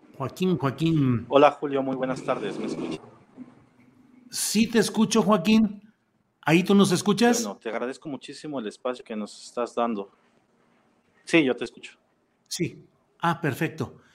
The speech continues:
Speaker 2: Gracias.
Speaker 1: Eh, adelante,
Speaker 2: Sí.
Speaker 1: si tuviéramos algún problema, te pediría que quitaras, eh, la imagen para que se escuche solo el sonido,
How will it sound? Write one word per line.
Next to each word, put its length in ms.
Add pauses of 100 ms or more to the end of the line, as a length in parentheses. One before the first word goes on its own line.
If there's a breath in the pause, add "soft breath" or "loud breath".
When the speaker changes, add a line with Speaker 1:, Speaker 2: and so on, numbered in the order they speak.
Speaker 2:
Gracias. 280
Speaker 1:
Eh, 340
adelante, 680
Speaker 2:
Sí. 100
Speaker 1:
si 60
tuviéramos 460
algún 240
problema, 400
te 80
pediría 460
que 120
quitaras, 560 (320 loud breath)
eh, 180
la 180
imagen 500
para 180
que 100
se 100
escuche 300
solo 200
el 80
sonido, 480